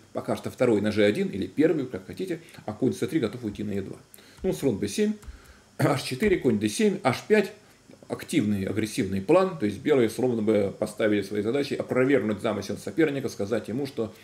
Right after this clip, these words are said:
ну, так играть, конечно, черные можно, но ничего хорошего при сильной игре белых это черным дать не может. Взятие на Аш пять — интересное тоже решение. Ж пять — логичное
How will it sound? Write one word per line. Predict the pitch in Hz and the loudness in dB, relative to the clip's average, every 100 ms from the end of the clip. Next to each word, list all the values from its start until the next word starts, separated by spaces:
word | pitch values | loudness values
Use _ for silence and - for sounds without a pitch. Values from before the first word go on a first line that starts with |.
| - - | -20 -10
ну, | 117 | -6
так | 113 107 | -6 -4
играть, | 107 107 | 0 0
конечно, | - 107 101 - | -2 -4 -6 -6
черные | 113 107 117 | -4 0 2
можно, | 180 185 107 | 4 4 4
но | 104 | 0
ничего | 104 110 | -2 -2
хорошего | 113 143 143 120 - - | 0 0 0 -2 -4 -12
при | |
сильной | 113 - 113 98 | -8 -4 -4 -2
игре | 98 98 | -2 -2
белых | 98 156 131 - - - | 2 2 2 -4 -16 -6
это | 120 127 - | -4 -4 -6
черным | - 117 120 98 | -4 -2 -2 0
дать | 107 - | 0 0
не | 113 | 0
может. | 123 117 - - - - - - - - - | 2 2 0 -16 -20 -20 -20 -20 -20 -20 -10
Взятие | 98 110 - 95 | 0 0 0 -8
на | 95 | -8
Аш | - | -4
пять — | 170 196 - - | -2 -2 -6 -16
интересное | 107 - 107 - 113 | -12 -8 -8 -6 -6
тоже | 196 185 | -6 -6
решение. | 196 190 180 175 - _ _ _ - | -6 -4 -6 -6 -12 _ _ _ -8
Ж | 107 156 | 0 0
пять — | 175 - - - - _ _ _ _ _ - | 0 -4 -8 -16 -20 _ _ _ _ _ 0
логичное | 139 165 - - | 0 0 -8 -12